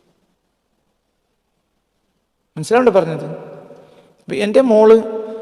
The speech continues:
എം ബി ബി എസിന് പഠിച്ചിരുന്ന കാലത്ത് അവളെ റൂംമേറ്റുകളിൽ മുസ്ലിം, അം-, മുസ്ലിം കുട്ടികളല്ല കൂടുതലുള്ളത്. ഏതോ ഒരു മുസ്ലിം കുട്ടി ഉണ്ടെന്നേ ഉള്ളൂ. ബാക്കിയൊക്കെ റൂംമേറ്റുകളൊക്കെ,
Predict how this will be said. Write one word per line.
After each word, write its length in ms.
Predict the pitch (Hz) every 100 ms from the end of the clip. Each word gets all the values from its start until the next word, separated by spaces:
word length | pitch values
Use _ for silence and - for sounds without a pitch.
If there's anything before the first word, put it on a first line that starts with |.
| - - 185
എം 120 | 175
ബി 80 | 202
ബി 80 |
എസിന് 240 | 202 - 185
പഠിച്ചിരുന്ന 460 | 170 - 160 170 165
കാലത്ത് 340 | 165 160 170
അവളെ 240 | 165 185 196
റൂംമേറ്റുകളിൽ 800 | 160 165 190 - 185 175 180 - - - - - _ _ _ -
മുസ്ലിം, 440 | 220 - 233 220
അം-, 160 | 208 226
മുസ്ലിം 440 | - 208 196 233 226
കുട്ടികളല്ല 500 | 190 180 156 135 139
കൂടുതലുള്ളത്. 720 | - 156 160 151 135 127 - - - -
ഏതോ 140 | 139 156
ഒരു 120 | 226
മുസ്ലിം 260 | 220 190 175
കുട്ടി 200 | 156 151
ഉണ്ടെന്നേ 300 | 143 143 135
ഉള്ളൂ. 200 | 127 143
ബാക്കിയൊക്കെ 380 | 147 147 -
റൂംമേറ്റുകളൊക്കെ, 680 | 165 165 160 - 160 -